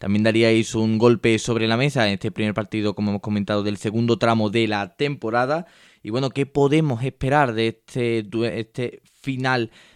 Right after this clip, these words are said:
de, de temporada? Eh, han, han llegado al Ecuador, ¿qué podemos esperar a partir de ahora en una liga que, como vemos, está tan igualada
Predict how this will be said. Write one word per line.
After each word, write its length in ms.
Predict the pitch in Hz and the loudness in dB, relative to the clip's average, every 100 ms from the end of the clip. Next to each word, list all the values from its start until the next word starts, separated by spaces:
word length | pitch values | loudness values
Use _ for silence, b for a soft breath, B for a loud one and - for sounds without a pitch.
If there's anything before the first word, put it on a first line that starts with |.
| - | -10
de, 520 | 104 117 113 110 110 107 | 0 2 4 4 2 2
de 80 | 117 | 2
temporada? 680 | 131 123 120 127 139 143 | 2 2 2 4 4 4
Eh, 180 | 120 98 _ - | 2 -2 _ -10
han, 240 | 117 107 | -8 -8
han 120 | 101 110 | -6 -6
llegado 300 | 110 123 120 | -2 -2 -2
al 120 | 123 | -4
Ecuador, 500 | 117 - 113 120 110 | -4 -2 -2 -2 -2
¿qué 100 | 127 | -4
podemos 300 | - 123 117 | -2 -2 -2
esperar 380 | 117 - 117 117 | -2 -2 -2 0
a 100 | 110 | -2
partir 400 | 110 104 120 113 | -4 -4 -4 -2
de 100 | 110 | 2
ahora 300 | 110 139 160 B - | 4 2 0 B -14
en 180 | 92 104 | -6 -2
una 100 | 107 | -2
liga 320 | 107 113 - | 0 0 0
que, 200 | 107 98 | -6 -4
como 240 | 104 101 | -4 -2
vemos, 360 | 107 123 101 101 | 0 0 -2 -8
está 260 | - 110 | -6 -6
tan 260 | 101 110 110 | -4 -2 -2
igualada 580 | 113 113 113 113 147 | 0 2 4 4 2